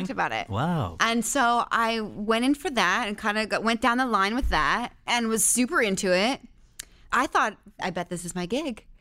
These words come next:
Speaker 1: And I got a call like, "Okay, Fargo's not gonna go any further,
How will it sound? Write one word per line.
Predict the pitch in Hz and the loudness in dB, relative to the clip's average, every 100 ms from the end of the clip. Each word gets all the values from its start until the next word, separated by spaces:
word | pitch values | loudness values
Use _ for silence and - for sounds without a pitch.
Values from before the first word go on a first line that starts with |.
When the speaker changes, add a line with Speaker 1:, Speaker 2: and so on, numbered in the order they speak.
| - - - | -20 -20 -6
Speaker 1:
And | 196 202 | -2 -2
I | 190 | 0
got | 185 185 | 0 0
a | |
call | 208 170 175 | -2 -2 0
like, | 202 170 - | -2 -6 -8
"Okay, | 190 247 | -4 -4
Fargo's | - 175 180 214 | 0 -2 -2 -4
not | 202 170 | -2 -2
gonna | 190 185 | -2 -4
go | 180 | -2
any | 185 | -2
further, | 190 170 170 151 175 | -2 -2 0 0 -2